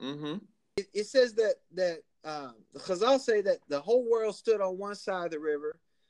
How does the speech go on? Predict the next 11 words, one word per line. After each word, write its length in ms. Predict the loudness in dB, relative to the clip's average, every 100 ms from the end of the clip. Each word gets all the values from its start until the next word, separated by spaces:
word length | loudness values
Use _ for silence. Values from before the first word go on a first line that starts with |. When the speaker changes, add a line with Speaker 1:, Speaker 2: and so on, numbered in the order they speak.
| _
Speaker 2:
while 300 | -4 -2 0
Abraham 380 | 0 -2 -6 -8
stood 260 | -6 -2 -2
on 140 | -2
the 80 | -2
other 160 | -4
side. 180 | -4 -14 -18 _ _ _ _ _ _ _ _ _
Speaker 1:
Oh. 380 | -6 -6 -6 -12 -18 _ _ _ _
Speaker 2:
So 160 | 2
the 120 | 2 0
person 840 | 0 4 4 2 -8 -12 -12